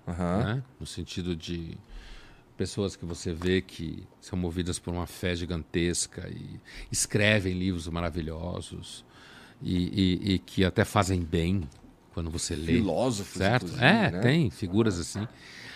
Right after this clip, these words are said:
Speaker 2: Agora, é, é, a, a fé, a religião em geral,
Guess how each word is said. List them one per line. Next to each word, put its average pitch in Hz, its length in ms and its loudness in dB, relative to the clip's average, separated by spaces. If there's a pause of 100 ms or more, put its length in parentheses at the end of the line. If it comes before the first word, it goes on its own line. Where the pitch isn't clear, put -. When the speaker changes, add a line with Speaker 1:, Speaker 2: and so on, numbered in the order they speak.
(180)
Speaker 2:
Agora, 113 480 6 (200)
é, 98 680 8 (1000)
é, 104 480 6
a, 101 440 6 (680)
a 147 180 8
fé, 127 580 8
a 110 100 4
religião 101 840 2
em 85 120 -2
geral, 90 760 2